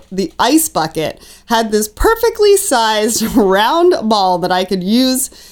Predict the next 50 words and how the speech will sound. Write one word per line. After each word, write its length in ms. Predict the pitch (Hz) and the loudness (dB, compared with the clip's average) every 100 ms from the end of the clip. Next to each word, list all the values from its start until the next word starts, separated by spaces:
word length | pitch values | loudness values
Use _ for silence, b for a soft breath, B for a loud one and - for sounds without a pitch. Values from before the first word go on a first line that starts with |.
| B B - | B B -8
to, 600 | - 226 202 196 190 190 - | -2 0 2 2 2 -2 -2
um, 280 | 175 170 175 | -2 -2 -4
try 240 | - 240 | -4 -2
to 80 | 330 | 0
get 160 | 285 | 0
the 60 | 202 | 0
knots 420 | 202 208 440 - | 0 2 0 -2
out 140 | 175 156 | -4 -4
of 80 | |
my 140 | 151 143 | -4 -4
back. 260 | - - | -2 -4
So 140 | - 180 | -2 -4
I 40 | |
put 240 | 175 320 381 | 0 2 2
it 80 | |
on 160 | 381 359 | 2 2
the 60 | 320 | 0
bed 460 | 220 208 208 220 B B B | 0 0 -2 -6 B B B
and 140 | 196 196 | 0 0
I 120 | 190 | 0
started 360 | - 226 247 | 0 0 0
<laughs> 140 | 226 202 | 0 2
rolling 320 | 254 320 320 | 2 4 4
around 400 | 254 196 185 175 | 4 2 0 -2
on 80 | 165 | -2
my 140 | 170 | -2
shoulder, 600 | 185 294 247 240 226 220 - | -2 2 2 2 0 0 -2
and 280 | 202 196 | 0 0
it 140 | 185 208 | 0 -2
eventually 640 | 202 170 220 277 294 294 | -2 0 0 -2 -2 -2
did 240 | 208 196 175 | 0 0 -2
the 60 | |
trick. 400 | 170 - 185 - B B B | -4 -2 -2 -4 B B B
But 80 | 233 | 0
I 80 | 247 | 2
was 180 | 247 254 | 0 0
talking 380 | 277 330 359 339 | -2 2 2 2
today 320 | 240 202 196 | 0 0 0
to 120 | 214 | -2
Robert 400 | 185 185 190 208 | -2 0 0 -2
Garrison 580 | 160 175 175 208 180 165 | -2 -2 0 -2 0 0
of 340 | - 175 170 160 | 0 -2 0 0
Mercado 540 | 190 170 202 180 185 | 0 0 -2 0 0
Labs, 400 | 170 160 180 202 | 0 0 0 -2
and 100 | 220 | -2
he 140 | 254 | 0
just 220 | 285 302 - | -2 -4 -2
said, 200 | 185 190 | -2 -2
"You 200 | 208 - | -10 -2
idiot. 540 | 302 330 262 - - | 2 4 4 -2 -10